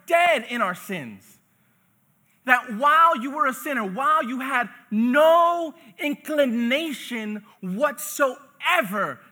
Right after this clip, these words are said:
to pursue Jesus, he died for you. If God loves and accepts you as a sinner, how can you do less? You could never be other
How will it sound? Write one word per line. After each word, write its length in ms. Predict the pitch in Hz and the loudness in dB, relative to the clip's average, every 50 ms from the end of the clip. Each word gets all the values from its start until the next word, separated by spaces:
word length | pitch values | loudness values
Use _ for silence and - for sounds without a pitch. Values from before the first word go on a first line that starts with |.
| _ | _
to 100 | - 240 | -12 -12
pursue 420 | 170 175 208 - - - 262 262 240 | -8 -8 -8 -8 -8 -6 -4 -4 -4
Jesus, 840 | 160 170 226 240 233 214 139 127 127 107 98 - - - - - _ _ _ _ _ _ _ _ _ _ _ _ | -4 -4 -4 -4 -4 -4 -6 -8 -12 -14 -16 -18 -20 -20 -20 -20 _ _ _ _ _ _ _ _ _ _ _ _
he 180 | 220 214 202 | -8 -8 -8
died 460 | 160 139 - 220 202 185 190 180 151 - | -8 -6 -2 0 0 0 0 -2 -4 -8
for 160 | - 156 135 | -14 -16 -18
you. 260 | 107 107 107 98 87 _ _ _ _ _ _ _ _ _ _ _ _ _ _ _ _ _ _ _ _ _ _ _ _ _ _ _ _ _ _ | -16 -16 -20 -20 -20 _ _ _ _ _ _ _ _ _ _ _ _ _ _ _ _ _ _ _ _ _ _ _ _ _ _ _ _ _ _
If 220 | - 196 226 208 - | -8 -8 -8 -8 -8
God 240 | 247 240 240 202 190 | -6 -6 -6 -6 -6
loves 260 | 208 202 196 190 170 | -6 -6 -6 -6 -8
and 100 | 190 170 | -12 -14
accepts 380 | 160 - - 185 170 - - | -14 -14 -16 -16 -16 -14 -16
you 60 | 180 165 | -16 -16
as 100 | 139 135 | -16 -16
a 60 | 131 | -18
sinner, 360 | - - 143 123 110 98 - _ _ _ _ _ _ _ _ _ _ _ _ _ _ _ _ _ _ _ _ _ _ _ _ _ _ _ _ _ - _ _ _ _ | -18 -16 -16 -16 -16 -18 -20 _ _ _ _ _ _ _ _ _ _ _ _ _ _ _ _ _ _ _ _ _ _ _ _ _ _ _ _ _ -20 _ _ _ _
how 140 | _ 180 202 | _ -10 -10
can 180 | 196 - 202 196 | -8 -8 -12 -12
you 60 | 180 | -12
do 100 | 151 165 | -12 -14
less? 380 | 160 156 143 120 - - - - | -14 -12 -12 -14 -14 -18 -14 -14
You 80 | 208 202 | -14 -12
could 160 | - 226 175 | -12 -12 -12
never 320 | 180 185 208 208 226 220 | -10 -12 -12 -12 -12 -12
be 280 | 180 208 202 185 - _ _ - | -12 -12 -14 -14 -16 _ _ -10
other 580 | 185 214 233 220 170 185 175 170 170 180 180 | -8 -8 -8 -8 -10 -12 -12 -12 -14 -14 -18